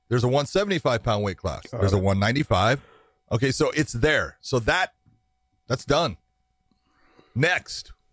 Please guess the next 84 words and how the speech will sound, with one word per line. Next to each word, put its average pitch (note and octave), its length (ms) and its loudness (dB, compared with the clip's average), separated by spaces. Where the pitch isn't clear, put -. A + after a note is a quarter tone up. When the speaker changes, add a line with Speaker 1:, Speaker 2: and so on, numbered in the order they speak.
Speaker 1:
Come C#3 140 0
on, C#3+ 200 2
what's C3 220 0
next? D#3 540 -4
Speaker 2:
Well, D#3 260 2
how F3 140 2
do F3 60 4
you, F3+ 140 2
how F3 120 2
do F#3+ 80 0
you F3+ 120 0
implement D3 380 -2
it? - 80 -16
That's F3 200 0
what G3 80 -4
we, A#3 220 -4
I, G3 160 0
I, G3+ 100 2
I G3+ 40 2
need G#3+ 160 2
to - 60 0
Speaker 1:
No, - 60 4
Speaker 2:
hear A3 80 4
Speaker 1:
you - 80 2
can - 0 -
Speaker 2:
solutions. C#3 380 0
Speaker 1:
imp-, - 80 -8
Speaker 2:
I D3 40 -2
gotta F3+ 220 0
hear F#3+ 140 4
solutions. F3 500 0
Speaker 1:
impl-, - 40 -8
Speaker 2:
How F#3+ 200 0
do B3 100 4
you, A#3+ 120 2
how G#3+ 200 2
do A3+ 60 4
we A3+ 140 2
Speaker 1:
implement, A3+ 80 0
Speaker 2:
tell A3+ 200 4
the D#3+ 160 0
Speaker 1:
implement. C4+ 120 2
Speaker 2:
fighters? D3+ 540 0
How C#3 120 2
do E3+ 80 2
you F#3 60 2
get F#3 120 2
the - 60 -2
fighters E3+ 380 2
to D#3+ 80 0
do D3+ 160 4
it? - 200 -4
How D#3+ 200 -2
do G#3 60 2
you A3 80 2
get A3 120 0
the A3 80 2
fighters F#3 360 2
to E3 80 0
do D#3 160 4
it C#3 80 4
if, - 160 -6
if C#3 320 0
their C3+ 120 0
weight C3+ 140 0
classes C3 400 -2
are B2+ 100 0
every A#2+ 160 0
ten A2+ 220 -6
pounds, G#2 200 -8
or B2 240 -2
if C3 180 -4
Speaker 1:
It's C#3 180 0
very D#3 400 0
Speaker 2:
once C3+ 120 2
they're E3+ 100 2
Speaker 1:
simple. C3 80 -2
Speaker 2:
already A2+ 160 -2
ten A2 180 -6
pounds? F#2+ 320 -10
Speaker 1:
You D#3+ 240 -2
tell A3 280 0
a G#3 40 2
fighter C#3+ 540 -2